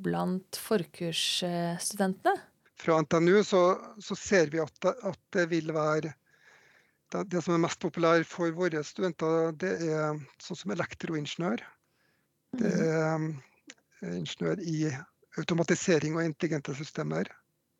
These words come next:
Speaker 2: Det er ingeniørutdanning, elektronisk systemingeniør og elektrifisering og digitalisering. Så at, eh, a-, alle dem jeg har nevnt nå, det er, eh,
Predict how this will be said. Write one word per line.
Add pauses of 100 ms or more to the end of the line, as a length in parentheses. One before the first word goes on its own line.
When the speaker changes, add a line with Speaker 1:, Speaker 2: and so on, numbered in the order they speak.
(960)
Speaker 2:
Det
er
ingeniørutdanning, (160)
elektronisk
systemingeniør (200)
og (520)
elektrifisering
og
digitalisering. (440)
Så
at,
eh, (320)
a-, (160)
alle
dem
jeg
har
nevnt
nå,
det (180)
er, (420)
eh,